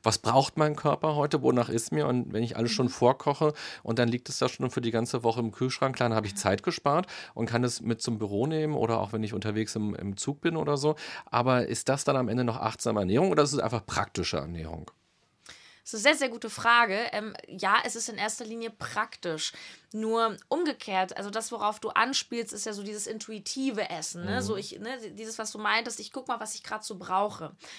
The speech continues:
Speaker 2: Da gibt's zwei Probleme. Also erstmal, intuitives Essen ist an sich natürlich sehr, sehr gut. Das Problem ist aber, wir haben's verlernt.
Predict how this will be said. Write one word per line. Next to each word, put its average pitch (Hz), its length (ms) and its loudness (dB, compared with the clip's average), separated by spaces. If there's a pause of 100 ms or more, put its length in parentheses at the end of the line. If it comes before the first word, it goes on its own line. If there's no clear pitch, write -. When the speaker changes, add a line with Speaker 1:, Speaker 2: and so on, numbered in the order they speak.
(120)
Speaker 2:
Da 220 100 -6
gibt's - 180 -4
zwei 247 220 0
Probleme. 233 600 -2 (1120)
Also 240 180 2
erstmal, 285 460 4
intuitives 247 680 -4
Essen 233 280 -4
ist 240 140 -6
an 214 100 -4
sich 220 160 -6
natürlich 226 320 -8
sehr, 202 280 -2
sehr 202 180 -6
gut. 185 540 -10 (160)
Das 214 160 -4
Problem 226 340 -4
ist 311 100 -4
aber, 247 200 -4
wir 226 100 -6
haben's 226 200 -6
verlernt. 226 680 -2